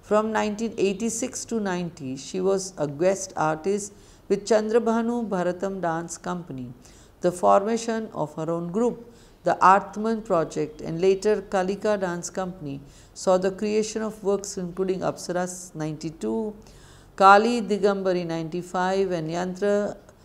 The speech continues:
and Devdasi ninety-seven, which incorporated text, live experimental music, film, and her own visual art. Her solo productions include The Virtual Goddess ninety-eight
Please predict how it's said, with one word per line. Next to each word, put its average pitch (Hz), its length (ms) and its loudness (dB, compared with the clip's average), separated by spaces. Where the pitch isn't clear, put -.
and 220 280 0
Devdasi 196 640 6
ninety-seven, 202 880 -2
which 247 220 -2
incorporated 185 1160 -2
text, 233 540 -2
live 165 340 2
experimental 165 760 -4
music, 226 560 -2
film, 240 440 2
and 175 220 -4
her 170 280 -2
own 180 260 -2
visual 156 420 -4
art. 135 240 -6
Her 202 120 8
solo 262 360 8
productions 247 680 0
include 202 580 -2
The 185 140 2
Virtual 180 540 0
Goddess 180 500 -2
ninety-eight 160 840 -4